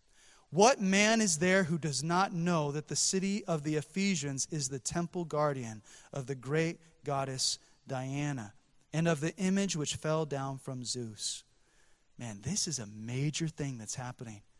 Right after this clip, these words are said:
Everybody knows of Diana. Remember, otherwise known as Artemis, that huge temple.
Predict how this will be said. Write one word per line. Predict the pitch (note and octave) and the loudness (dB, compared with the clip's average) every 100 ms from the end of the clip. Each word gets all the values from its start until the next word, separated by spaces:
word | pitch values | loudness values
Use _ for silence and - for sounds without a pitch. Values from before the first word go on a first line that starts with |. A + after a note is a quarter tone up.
| _ - | _ -14
Everybody | C#3+ C#3+ C#3+ E3+ E3 E3 | -6 -4 -2 -2 0 0
knows | E3 D#3+ E3 D#3 | 0 0 -2 -4
of | D3 | -6
Diana. | C#3+ C#3+ C3 A2+ G#2 _ _ _ C3+ | -6 -6 -8 -12 -14 _ _ _ -2
Remember, | D#3+ D#3 | 0 2
otherwise | D3+ E3 E3+ E3+ D3 | 2 4 6 4 4
known | E3 E3+ | 0 0
as | E3 | 0
Artemis, | F#3+ E3+ E3 C#3 B2+ | 2 4 2 0 -2
that | C#3+ | -2
huge | D3+ F#3+ F3+ - | -4 -4 -4 -4
temple. | - F3 E3 C3+ | -2 -2 0 -2